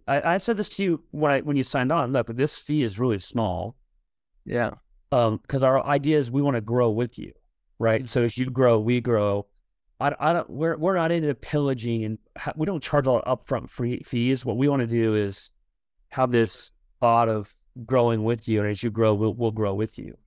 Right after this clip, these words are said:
Speaker 2: Yeah.
Speaker 1: I mean,
Speaker 2: No,
Speaker 1: Sure Space Storage is a good example of that. I think when I first started working with them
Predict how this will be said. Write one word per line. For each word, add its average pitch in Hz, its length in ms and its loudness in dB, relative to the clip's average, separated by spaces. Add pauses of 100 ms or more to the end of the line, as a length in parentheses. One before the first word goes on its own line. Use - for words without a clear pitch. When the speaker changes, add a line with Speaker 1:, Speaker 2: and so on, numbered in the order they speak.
(100)
Speaker 2:
Yeah. 120 180 2
Speaker 1:
I 151 80 0
mean, 170 80 2
Speaker 2:
No, 131 160 2
Speaker 1:
Sure 175 100 -2
Space 147 320 0
Storage 127 320 2
is 117 60 -4
a 113 60 0
good 113 100 2
example 110 420 -2
of 107 80 -2
that. 101 160 2
I 104 60 -2
think 120 200 -6
when 113 100 -2
I 110 80 0
first 117 200 -6
started 107 180 -2
working 117 220 -4
with 110 140 -2
them 101 260 -2